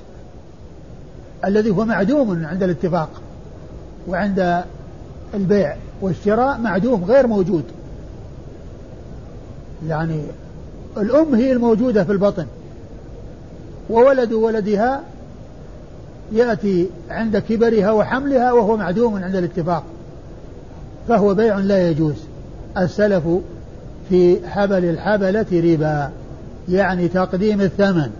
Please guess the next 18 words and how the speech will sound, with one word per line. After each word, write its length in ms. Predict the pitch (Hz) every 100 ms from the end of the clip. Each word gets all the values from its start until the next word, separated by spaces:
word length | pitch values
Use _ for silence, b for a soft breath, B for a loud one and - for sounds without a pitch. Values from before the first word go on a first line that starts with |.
| - - - - - - 165
ودفع 480 | 170 202 175 190
ثمن 520 | 165 208 208 190 190 190
معجل 640 | 180 202 156 202 233 254 - - - - - 185
من 160 | 196
أجل 240 | 220 190 196
الحصول 540 | 170 185 208 220 190
على 420 | 190 202 202 196
ولد 460 | 190 214 226 208 180
ولد 480 | 185 214 226 233 185 - - - - - - - - - -
الناقة 500 | 214 202 214 208 196 190
الحبلى، 580 | 175 196 196 226 254 330 - - - - - - - - - - - - - 208
ذلك 340 | 214 202 185
لا 180 | 196 190
يجوز، 380 | 175 151 156 131 - - - - - - - - - - - - -
فهو 460 | 185 185 185 175 - -
السلف 400 | 190 - 226 208
بهذا 320 | 175 180 185 170
المعنى. 380 | 190 151 147